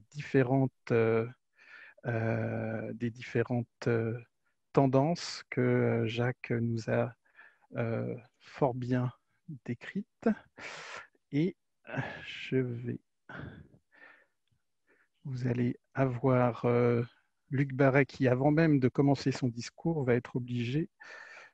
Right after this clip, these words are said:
de, euh, d'intervenir pour, euh, répondre de suite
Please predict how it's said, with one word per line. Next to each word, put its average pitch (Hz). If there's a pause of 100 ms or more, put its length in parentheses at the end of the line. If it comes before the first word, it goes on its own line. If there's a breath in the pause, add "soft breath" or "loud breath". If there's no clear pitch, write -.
(320 loud breath)
de, 151 (240)
euh, 113 (180)
d'intervenir 139 (100)
pour, 147
euh, 120 (800 soft breath)
répondre 135
de 127
suite -